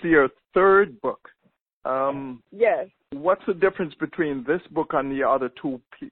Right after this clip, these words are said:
Speaker 1: works?
Speaker 2: All right, this book, because the last book I did was in two thousand,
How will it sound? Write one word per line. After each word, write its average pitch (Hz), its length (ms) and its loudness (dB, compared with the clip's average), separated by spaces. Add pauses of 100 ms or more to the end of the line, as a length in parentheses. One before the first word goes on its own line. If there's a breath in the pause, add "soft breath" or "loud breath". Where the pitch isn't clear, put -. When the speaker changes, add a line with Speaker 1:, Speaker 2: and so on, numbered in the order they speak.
Speaker 1:
works? 131 380 -6 (1600 soft breath)
Speaker 2:
All 240 100 2
right, 190 180 2 (220)
this 339 260 0 (140)
book, 254 320 2 (300)
because 226 280 0 (220)
the 247 80 2
last 277 400 -4
book 285 200 -10
I 233 120 -2
did 196 240 -6
was 196 180 -4
in 190 220 -10
two 214 240 -10
thousand, 113 600 -6